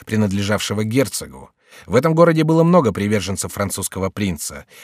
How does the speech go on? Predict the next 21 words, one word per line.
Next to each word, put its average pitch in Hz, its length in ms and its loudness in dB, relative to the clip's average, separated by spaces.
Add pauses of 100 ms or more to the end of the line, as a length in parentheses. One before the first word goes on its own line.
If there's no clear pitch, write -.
однако 110 400 0
всех - 300 -4
тревожило, 123 600 -2
как - 240 -8
примет 92 380 -2
их 80 100 -8
Брюссель. 85 600 -8 (420)
Была 110 240 4
минута, 143 340 4
в - 60 -12
которую 143 440 4
и 143 120 0
на 135 160 4
Антверпен 131 580 2
рассчитывали, 82 640 -6
как - 220 -12
на 87 80 -6
Брюссель. 80 560 -10 (580)
Там, 107 220 0
в 82 40 -6
Брюсселе, 92 640 -4